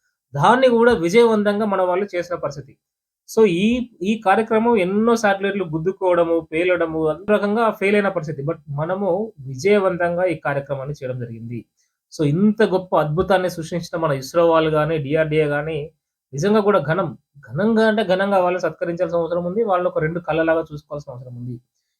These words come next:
ఇది మన బాధ్యత కూడా. So రాబోయే తరాలకి, రాబోయే శాస్త్రవేత్తలకు కూడా ఒక రకమైన ఉత్సాహాన్ని ఇవ్వడం జరుగుతది.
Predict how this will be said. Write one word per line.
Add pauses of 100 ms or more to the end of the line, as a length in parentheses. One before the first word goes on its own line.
(140)
ఇది
మన
బాధ్యత
కూడా. (500)
So
రాబోయే
తరాలకి,
రాబోయే
శాస్త్రవేత్తలకు
కూడా (400)
ఒక
రకమైన
ఉత్సాహాన్ని
ఇవ్వడం
జరుగుతది.